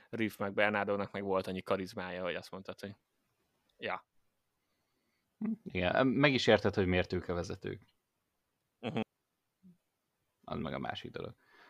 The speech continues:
Speaker 2: Öm, hát, mm, igen. A, mennyire tetszettek például amúgy a zenék? Ar-, arról még nem beszéltünk, pont egy musical kapcsán.
Speaker 1: Ja, hát a
Speaker 2: Betét dolog.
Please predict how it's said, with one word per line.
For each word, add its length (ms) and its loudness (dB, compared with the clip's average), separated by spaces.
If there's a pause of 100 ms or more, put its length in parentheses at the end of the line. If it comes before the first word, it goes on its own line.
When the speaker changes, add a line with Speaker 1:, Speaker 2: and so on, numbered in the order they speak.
(160)
Speaker 2:
Öm, 800 4 (2000)
hát, 520 8
mm, 440 -2 (1500)
igen. 440 0
A, 280 12 (140)
mennyire 400 8
tetszettek 440 0
például 320 8
amúgy 200 2
a 40 0
zenék? 420 2 (320)
Ar-, 300 12
arról 220 12
még 140 10
nem 140 8
beszéltünk, 420 6
pont 160 6
egy 80 10
musical 400 6
kapcsán. 460 2 (840)
Speaker 1:
Ja, 460 10 (480)
hát 200 8
a 340 12
Speaker 2:
Betét 340 6
dolog. 240 0